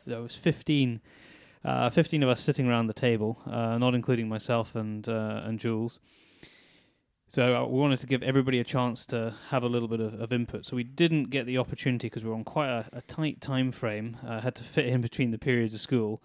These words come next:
as you'll hear the bell go off at the end. Uh, we didn't have the chance to go into quite the amount of depth that I would have normally done. But I think it gives a, a pretty good, a pretty good overview, and certainly will let our listeners see what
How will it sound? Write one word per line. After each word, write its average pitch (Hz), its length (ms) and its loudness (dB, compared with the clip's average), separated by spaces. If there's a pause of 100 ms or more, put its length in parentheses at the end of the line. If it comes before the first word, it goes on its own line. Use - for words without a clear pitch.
as 117 140 -4
you'll 117 120 0
hear 127 180 2
the 110 80 -4
bell 117 260 0
go 107 160 -2
off 107 120 -4
at 110 60 -6
the 113 100 -2
end. 110 240 -4 (440)
Uh, 117 600 2
we 123 100 -2
didn't 139 300 -2
have 123 180 -8
the 127 80 -4
chance 127 300 -2
to 120 80 -12
go 117 380 0 (360)
into 127 220 -4
quite 151 640 2
the 127 100 2
amount 123 240 2
of 107 100 -8
depth 120 300 -2
that 117 120 -2
I 117 60 0
would 123 240 4
have 117 240 0
normally 120 600 4
done. 110 320 0 (380)
But 185 100 4
I 240 80 6
think 247 160 4
it 143 40 -4
gives 139 220 2
a, 117 180 6
a - 60 -2
pretty 127 240 2
good, 110 340 0 (140)
a 147 40 -12
pretty 139 200 2
good 117 140 2
overview, 117 520 2
and 117 120 0
certainly 123 460 0 (460)
will 120 140 0
let 127 240 4
our 113 160 0
listeners 113 800 0 (600)
see 127 460 0
what 120 720 4